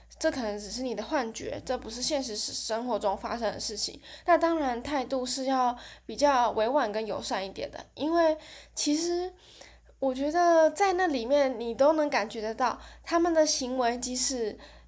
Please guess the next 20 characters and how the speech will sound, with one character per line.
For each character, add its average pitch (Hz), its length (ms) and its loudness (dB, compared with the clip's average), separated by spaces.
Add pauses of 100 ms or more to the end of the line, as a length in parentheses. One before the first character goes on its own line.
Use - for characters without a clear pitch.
跟 269 500 0 (380)
自 349 160 -2
己 233 220 -2
熟 214 420 4
悉 269 280 0
的 - 340 -2 (120)
人 202 360 -2 (200)
有 214 220 0
一 302 80 2
些 370 240 0
差 320 320 -2
异， 302 220 -4 (240)
但 311 180 4
是 311 200 -2
他 311 160 0
们 294 180 0
都 262 100 0
不 247 140 -6
会 269 220 2
是 269 340 -2